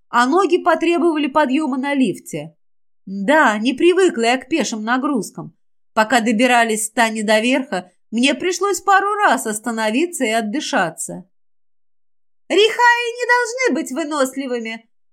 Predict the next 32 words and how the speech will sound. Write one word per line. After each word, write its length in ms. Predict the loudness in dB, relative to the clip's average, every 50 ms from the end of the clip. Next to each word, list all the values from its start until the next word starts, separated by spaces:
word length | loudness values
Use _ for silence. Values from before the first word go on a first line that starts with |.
| _ -10
утешала 600 | -8 -4 -4 -4 -2 2 2 2 4 2 2 0
девочка, 580 | 0 0 2 2 2 -2 -2 -4 -4 -4 -4
с 100 | -4 -2
лёгкостью 560 | 2 2 2 2 2 -2 -6 -4 -4 -4 -4 -4
поднимающаяся 840 | -6 -6 -4 -4 -2 -2 -2 -2 -2 -2 -2 -4 -6 -6 -6 -8
по 120 | -8 -8
ступеням — 720 | -10 -6 -8 -8 -4 -2 -2 0 0 -2 -4 -6 -8 -10 -14 _ _ _ _ _
забегающая 840 | -4 0 0 2 2 2 4 4 4 4 4 2 0 0 -2 -2 -2
вперёд, 640 | -2 2 2 4 4 4 2 0 -2 -4 -6 _ _ _ _
а, 160 | 0 0 2 4
заметив, 480 | 4 4 4 2 0 0 -2 -4 -6
что 160 | -6 -6 -4
я 220 | -2 0 2 2 2
отстаю, 480 | 0 0 0 0 2 2 2 2 0
снова 500 | 0 -2 -6 -4 -2 0 2 4 2 2
возвращающаяся 1080 | 0 -2 -4 -2 -2 -2 -2 -2 -2 -2 -2 -2 -2 -4 -4 -6 -6 -6 -6 -6 -8 -4
ко 180 | -4 -4 -4
мне. 340 | -2 -4 -6 -8 -10 -12 -14 _ _ _ _ _ _ _ _ _ _ _ _ _ _
"Это 300 | 0 0 2 2 2 2 0 0 0
слугам 600 | 0 0 4 4 4 4 4 2 0 -4 -2 -4
нужно 280 | -4 -4 -2 -2 -2 0 0
весь 260 | 0 0 -2 0 0
день 240 | 0 0 0 0 -2
быть 220 | -2 -2 -2 -4
на 80 | -6 -2
ногах. 600 | 0 0 0 2 4 2 2 2 0 -4 -14 _ _ _ _ _ _ _
Ваше 400 | -6 0 2 4 4 4 2 2
дело, 560 | 0 -2 2 2 2 2 4 2 4 2 2 2
Рихаи 400 | 2 2 4 4 4 2 2 2
Лии, 340 | 0 0 2 2 0 0
не 160 | -2 -4 -4 -2
переутомляться 1120 | -2 -2 0 0 -2 0 0 0 0 0 -2 2 2 4 4 2 0 -2 -2 -2 -2